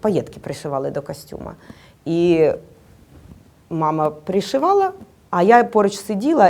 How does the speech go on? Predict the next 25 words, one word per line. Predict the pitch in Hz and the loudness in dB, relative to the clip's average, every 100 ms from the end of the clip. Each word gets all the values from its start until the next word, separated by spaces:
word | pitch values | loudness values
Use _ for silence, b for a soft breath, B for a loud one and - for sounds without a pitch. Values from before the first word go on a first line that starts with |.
| - | 4
і | 202 | -2
паєтками | 196 208 208 339 - 196 185 | 0 0 0 -2 -2 0 2
викладала | 180 185 190 190 233 196 | 0 0 0 4 4 4
малюнки | 190 190 214 208 214 | 2 2 0 -2 -6
танцю. | - 143 139 139 - 160 - - | -2 -2 -2 -10 -14 -14 -14 -12
І | - | -6
от | 156 156 | -6 -4
звідки | 180 277 - 180 156 | -4 -4 -4 -4 -4
ці | - 190 | -6 -4
паї-, | 180 170 | 0 0
зелені | 170 247 180 156 160 | 2 0 2 0 0
паєточки, | 160 165 165 165 156 160 - 165 B B B | -2 -2 -2 -2 -6 -12 -10 -10 B B B
рожеві. | 254 277 208 185 175 170 160 | 0 0 4 4 6 6 2
І | - 185 | -2 -2
вони | 233 311 | 0 2
в | |
мене | 220 202 | 2 2
пересувалися | 190 196 185 - 226 262 226 185 | 2 0 0 0 0 2 0 -2
по | 185 | -2
столу, | 170 - 220 359 392 b b b b b - | -4 -4 -4 -4 -8 b b b b b -4
як, | 214 277 - | -4 -4 -10
е, | - - 160 | -10 -8 -4
малюнки | 165 190 240 - | -2 2 0 -2
танцю. | - 151 147 - - | -6 -6 -6 -10 -10
І, | - | -10